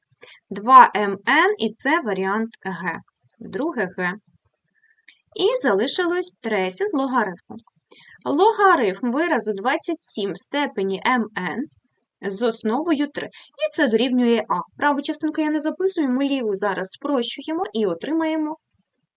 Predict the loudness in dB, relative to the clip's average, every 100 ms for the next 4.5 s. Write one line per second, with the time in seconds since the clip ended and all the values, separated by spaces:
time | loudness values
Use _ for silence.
0 | -6 -4 -6 -12 _ _ _ _ _ _
1 | _ _ _ _ _ _ -10 4 6 6
2 | 4 0 0 -2 -2 -2 -2 0 0 2
3 | 2 2 2 0 -2 -2 -2 0 -2 -4
4 | -2 0 2 0